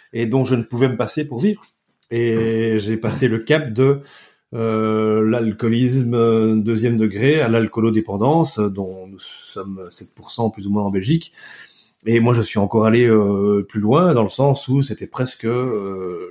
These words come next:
la mort, parce que, euh,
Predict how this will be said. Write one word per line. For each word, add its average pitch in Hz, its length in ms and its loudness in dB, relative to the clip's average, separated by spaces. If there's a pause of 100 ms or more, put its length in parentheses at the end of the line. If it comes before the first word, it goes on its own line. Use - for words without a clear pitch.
la 101 160 -4
mort, 170 480 0 (720)
parce 127 320 -4
que, 160 480 0 (460)
euh, 113 560 0